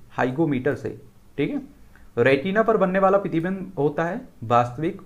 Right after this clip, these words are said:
उल्टा और वस्तु से छोटा। याद रखिए रेटिना पर बनने वाला प्रतिबिंब कैसा होता है? वास्तविक, उल्टा और वस्तु से छोटा। पोलियो का टीकाकरण सर्वप्रथम किसने तैयार किया था? जॉन्स साल्क ने।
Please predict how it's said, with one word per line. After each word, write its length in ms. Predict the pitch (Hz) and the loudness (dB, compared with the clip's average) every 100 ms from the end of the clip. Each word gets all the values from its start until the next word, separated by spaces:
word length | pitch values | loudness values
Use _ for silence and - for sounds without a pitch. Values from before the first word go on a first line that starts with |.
| - | -8
उल्टा 640 | 123 120 113 123 180 - - - 151 | -2 -2 0 -2 -4 -10 -20 -8 0
और 100 | 165 | 2
वस्तु 360 | 196 196 196 | 0 -2 -6
से 340 | 190 226 254 - - - | -4 -4 -6 -12 -16 -4
छोटा। 380 | 180 - 110 - - - - - | -4 -2 -6 -10 -20 -20 -14 -2
याद 220 | 123 135 | 2 4
रखिए 240 | 170 170 175 | 2 -2 -2
रेटिना 460 | 127 127 160 160 | 0 0 0 0
पर 160 | 156 170 | 0 0
बनने 240 | 139 143 | 0 2
वाला 180 | 156 170 | 2 0
प्रतिबिंब 440 | 170 165 165 170 | -2 -2 -2 0
कैसा 220 | 170 165 160 | -4 -2 -2
होता 220 | 160 175 | -2 -4
है? 140 | 302 - - - - 120 | -4 -10 -20 -20 -14 0
वास्तविक, 640 | 123 - 123 143 202 - - - - | 4 4 4 -4 -4 -6 -20 -12 -2
उल्टा 520 | 127 123 139 202 - - - - - - - - | 0 2 2 0 -4 -18 -20 -20 -20 -20 -12 -2
और 340 | 117 113 127 123 | 2 2 0 -2
वस्तु 300 | 127 123 139 | -4 -2 -4
से 340 | - 285 - - - | -2 -4 -6 -14 -6
छोटा। 460 | 107 - - - - - - - - - - - | -6 -6 -10 -12 -20 -20 -20 -20 -20 -20 -20 4
पोलियो 340 | 147 147 202 247 | 8 10 8 6
का 100 | 226 | 4
टीकाकरण 580 | 220 202 214 208 226 | 2 2 2 4 2
सर्वप्रथम 480 | 233 170 156 170 208 | 2 0 0 -2 -4
किसने 280 | 202 190 185 | -4 -4 -2
तैयार 260 | 185 185 185 | 0 0 -2
किया 200 | 190 185 | -4 -4
था? 300 | 208 269 - 127 | -6 -8 -12 -10
जॉन्स 640 | 117 123 139 180 202 - - - | -6 -2 0 -2 -4 -14 -20 -8
साल्क 400 | - 131 156 - | 0 2 2 -4
ने। 180 | 107 | -8